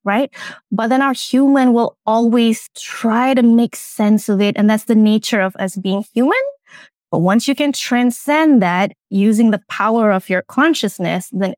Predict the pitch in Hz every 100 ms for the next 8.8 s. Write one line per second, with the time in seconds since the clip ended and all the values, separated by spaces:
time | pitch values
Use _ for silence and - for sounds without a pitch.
0 | _ - 233 214 202 190 185 190 - -
1 | - _ - 233 208 220 285 339 262 233
2 | 233 214 202 196 214 254 254 226 208 214
3 | - 175 180 196 202 - 214 214 220 214
4 | 202 202 - 185 208 208 202 - 196 185
5 | - 185 185 - _ _ _ _ - -
6 | - 254 254 247 214 175 165 165 160 -
7 | - - _ 202 220 226 220 202 208 208
8 | 196 180 175 - - 196 -